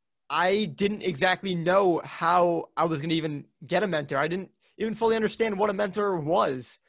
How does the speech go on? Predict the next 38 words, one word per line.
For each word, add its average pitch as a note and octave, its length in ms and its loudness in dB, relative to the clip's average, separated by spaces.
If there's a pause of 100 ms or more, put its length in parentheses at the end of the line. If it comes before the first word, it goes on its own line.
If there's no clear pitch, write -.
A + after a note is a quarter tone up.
(640)
But - 280 2 (200)
the E3+ 160 -4
fact F#3 360 0
that F3+ 240 -2 (280)
I E3 120 0
was F3 180 0
just F#3+ 300 -6 (380)
in G3+ 180 -2
the G3 80 0
game, E3 320 -2
putting F3 240 -2
myself E3+ 340 -2
out D3+ 240 0
there, E3+ 380 0 (300)
networking E3 420 -2
with F#3+ 120 -4
people, G#3+ 520 -2 (380)
learning F3+ 360 2
about F#3 220 4
people, G3 580 -2 (220)
seeing F3+ 240 -4
how F3 120 2
I E3+ 60 4
can E3 100 -6
add D3 120 -2
value D#3+ 240 2
to - 40 -12
people, G#3+ 440 -4 (1400)
it G3 120 0
kind G#3+ 300 0
of, F3+ 220 0 (220)
it F3 60 -10
kind G#3+ 160 2
of G3+ 40 -2
made G3 180 2
its E3 220 -4
way. E3 280 2
And D3+ 260 -4